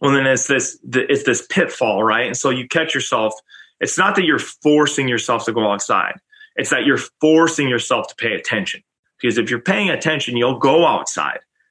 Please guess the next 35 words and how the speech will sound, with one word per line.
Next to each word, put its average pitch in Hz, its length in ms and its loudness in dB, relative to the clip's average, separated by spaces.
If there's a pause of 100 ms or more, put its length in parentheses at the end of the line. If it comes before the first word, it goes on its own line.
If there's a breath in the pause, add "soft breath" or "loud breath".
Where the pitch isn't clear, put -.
If 123 120 -6
you're 123 80 2
not 156 400 2
paying 123 200 0
attention, 107 440 -4
you'll 107 100 0
sit - 240 -2
there 110 140 2
at - 80 -2
your 107 120 0
computer 107 480 -4
the 101 140 -2
entire 104 340 -2
day 101 280 -4 (100)
thinking 135 640 0 (340 loud breath)
that 110 120 0
you're 110 260 0
earning 120 380 2
something, - 420 -8 (240)
right? 101 260 -2
And, 98 280 -4 (580 loud breath)
and 107 220 2
we're 117 80 6
all 135 240 4
guilty 110 360 2
of 107 140 2
it, 101 80 0
of 90 140 -6
being 107 280 0
super 135 380 0
efficient - 400 -4
with 101 100 -4
our 95 120 -2
time. 107 420 -2
And, 95 160 -4